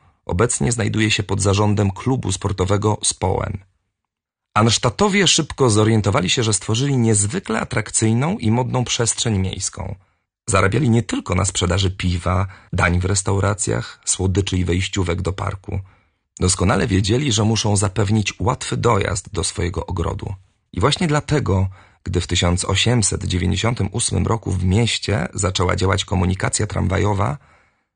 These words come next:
Zenon Ansztat, zaangażowany w konsorcjum kolejowe, tak pokierował rozmowami i planami budowy torów,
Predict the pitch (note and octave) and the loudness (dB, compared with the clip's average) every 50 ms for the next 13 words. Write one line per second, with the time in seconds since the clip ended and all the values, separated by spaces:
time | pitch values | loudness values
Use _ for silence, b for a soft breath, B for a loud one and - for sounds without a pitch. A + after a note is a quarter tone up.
0 | _ _ - - G2 C#3 F3 F3+ D3 A#2 - - - D#2+ F2+ F#2 F#2 - - - | _ _ -2 2 4 6 6 6 4 4 2 0 0 0 2 2 0 -2 -2 -2
1 | - D3+ - _ - - _ _ _ - - G2 F#2+ F2+ F2+ F#2+ F#2 G2 G#2 B2 | -4 -4 -4 _ -18 -20 _ _ _ -6 0 2 4 4 4 4 4 4 4 4
2 | C3 B2+ G2+ - - G2+ F#2+ - - C3 C#3 A#2+ G2+ - F#2 F#2 F#2+ - - F2+ | 4 2 0 0 2 0 2 2 4 2 2 2 0 -2 -2 -2 -2 0 0 0
3 | F2+ F2+ F2+ F#2 F#2 F#2 A2 B2 B B B B B B B B _ _ - D#3 | 0 2 2 0 2 0 0 -2 B B B B B B B B _ _ -2 -2
4 | D#3+ - - - G2+ F#2+ - G#2 G#2+ A#2 A2 G#2 F#2+ G2 G2+ G2 F#2+ F#2+ F#2+ G2 | 0 0 -2 -6 -6 0 2 2 4 4 4 4 4 4 4 4 4 2 2 4
5 | F#2+ F2+ F2+ F#2 F#2 A2 E3 F#3 - - G#2 G2 F#2+ G#2 G#2 G2+ G2 G2 F#2+ F#2+ | 4 4 4 4 2 2 2 0 0 0 0 0 2 2 2 4 2 2 0 0
6 | F#2+ G2 F#2+ A#2+ C#3+ C3 A2 G2 F#2+ G2 F#2 F2+ F#2 C#3+ F3 - - | 0 0 2 2 2 2 0 -2 -2 0 0 0 0 0 -4 -6 -10